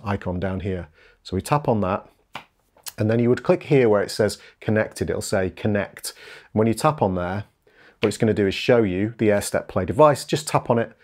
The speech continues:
and it will connect. Now I've got auto connect turned on. So it obviously every time I switch the device on, it will auto connect. Now you might want that turned off if you want to connect it to multiple devices.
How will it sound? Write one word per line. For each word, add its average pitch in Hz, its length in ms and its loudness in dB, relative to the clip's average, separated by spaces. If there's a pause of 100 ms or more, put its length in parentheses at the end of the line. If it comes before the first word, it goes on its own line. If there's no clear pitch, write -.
(240)
and 95 80 -2
it 82 80 -4
will 92 100 -2
connect. - 480 -8 (240)
Now 101 100 4
I've 127 140 6
got 120 160 2
auto 120 320 4
connect 98 340 -4
turned 90 240 0
on. 151 260 4 (360)
So 90 460 -2
it - 60 -2
obviously 92 420 -6
every 98 160 -6
time 95 180 -2
I 87 40 -2
switch - 280 -6
the 87 220 -2 (320)
device 90 320 -4
on, 87 100 -4
it 85 80 -8
will 90 140 -2
auto 90 200 -6
connect. - 480 -8 (540)
Now 110 80 4
you 110 160 4
might 170 320 8
want 190 160 4
that 165 220 2
turned 147 320 6
off 131 320 6
if 117 120 -2
you 123 120 4
want 131 140 0
to - 40 -14
connect 120 300 0
it - 60 -8
to 117 80 0
multiple 113 540 0
devices. 90 760 -2